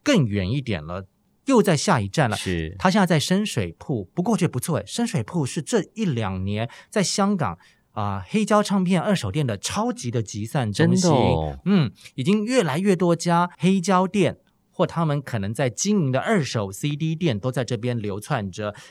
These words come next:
Speaker 1: 你有机会的话，可能会看到一些也是爱好音乐的人，就是背着包包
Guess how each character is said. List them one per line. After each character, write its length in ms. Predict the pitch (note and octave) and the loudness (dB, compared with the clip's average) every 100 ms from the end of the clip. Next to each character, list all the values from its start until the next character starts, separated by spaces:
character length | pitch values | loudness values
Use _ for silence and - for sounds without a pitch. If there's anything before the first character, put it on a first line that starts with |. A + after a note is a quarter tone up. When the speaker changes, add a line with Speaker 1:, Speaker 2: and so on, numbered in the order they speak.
| _ | _
Speaker 1:
你 100 | C3+ | -2
有 120 | D#3 G#2+ | 0 0
机 160 | C3+ | -2
会 120 | C#3 | -2
的 40 | B2 | -2
话， 140 | A#2+ | -2
可 140 | F#2+ G2+ | -4 -6
能 100 | F#2 | -6
会 120 | A#2+ | -4
看 160 | B2+ B2 | -2 -2
到 100 | A2 | -2
一 80 | |
些 220 | G#2+ B2 G#2+ | -4 -4 -2
也 100 | F#2+ | -4
是 100 | - | -4
爱 180 | C3 A#2+ | -4 -2
好 200 | A#2+ - | -4 -4
音 200 | B2+ C3+ | -2 -2
乐 120 | A2+ | -2
的 140 | G2+ | -4
人， 140 | F#2+ F#2+ | -6 -6
就 80 | |
是 60 | G2 | -8
背 200 | A#2+ A#2 | -6 -4
着 80 | A#2 | -4
包 180 | - G#2 | -4 -2
包 220 | A2 | 0